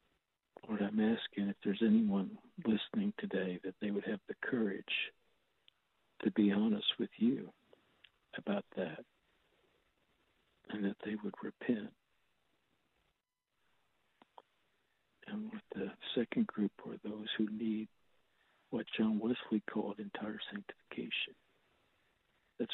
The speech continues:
where the old man is stripped away, <clears throat> that even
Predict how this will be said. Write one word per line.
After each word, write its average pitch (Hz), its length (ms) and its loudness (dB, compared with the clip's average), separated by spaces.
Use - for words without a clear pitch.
where 110 120 4
the 101 160 2
old 101 340 4
man 110 360 2
is 104 100 -8
stripped - 340 0
away, - 460 -8
<clears throat> - 0 -
that 113 460 8
even 113 560 8